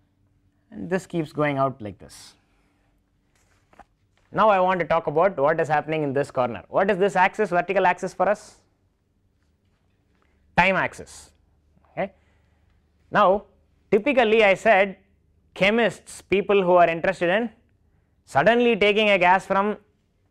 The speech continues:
low temperature, low pressure to high temperature, high pressure will use shock tubes, and they will study only near the end, because at the end you are going directly from T one to T five at the final most point.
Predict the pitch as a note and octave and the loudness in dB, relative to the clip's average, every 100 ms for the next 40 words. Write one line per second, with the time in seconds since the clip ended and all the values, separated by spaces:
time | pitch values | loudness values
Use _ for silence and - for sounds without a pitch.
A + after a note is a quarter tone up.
0 | _ _ _ _ D3 E3+ F#3 F3 F3 F3+ | _ _ _ _ 0 2 2 0 -2 -2
1 | E3 E3 D#3+ D#3 G#3 G#3+ F3+ E3+ F3+ F3 | 0 0 0 -2 -2 -2 -2 -2 -2 -4
2 | E3 E3 D3 D3 C3+ A#2+ A#2 - _ _ | -4 -4 -4 -4 -6 -6 -6 -8 _ _
3 | _ _ _ _ _ _ _ _ _ _ | _ _ _ _ _ _ _ _ _ _
4 | D3 F#3+ F3 G3+ - E3+ - - D3+ G#3 | -2 2 2 2 2 -2 -2 -2 -2 -2
5 | F3 F3 E3+ - D3+ G3 G3 E3+ G3 E3 | -2 0 -2 -2 -4 -2 -2 -2 -2 -2
6 | F3+ D#3 D#3 C#3+ G3+ F#3+ F3 - _ _ | -2 -2 -2 -2 -2 -2 -4 -10 _ _
7 | - C#3+ G#3 G3+ D3 F#3 F#3 G3 G3+ A3 | -8 0 4 4 2 -2 0 2 2 -2
8 | F#3+ - _ _ _ _ D3 D3+ D3+ G3 | -6 -10 _ _ _ _ 0 0 2 0
9 | A3 D3+ E3 G3 A3 G#3+ F#3+ E3+ F#3 F#3 | 2 0 0 0 -2 -2 -2 -2 0 0
10 | F#3 F3 B3 D3+ C#3 A2 - _ _ _ | -2 -4 -4 -4 -4 -6 -6 _ _ _
11 | _ _ _ C3+ B2+ A2 - D3+ E3 D3 | _ _ _ -8 -4 -4 -4 -2 -2 -2
12 | D3+ D#3+ - - A2+ F2+ | -2 -4 -6 -8 -8 -10